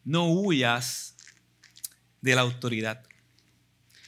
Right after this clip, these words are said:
porque eso refleja tu orgullo. Busca una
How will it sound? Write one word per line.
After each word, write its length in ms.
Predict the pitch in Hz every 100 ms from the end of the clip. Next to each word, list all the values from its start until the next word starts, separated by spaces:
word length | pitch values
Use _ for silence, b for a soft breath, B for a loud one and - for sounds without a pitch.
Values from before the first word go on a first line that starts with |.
| b b
porque 220 | - 160 170
eso 140 | 175
refleja 420 | 170 - 127 127
tu 80 | 131
orgullo. 440 | 131 143 143 101 - _ - _ _ _ _ B B B -
Busca 960 | 127 120 170 269 - - 113 - - _ _ _ -
una 560 | 214 170 120 110 -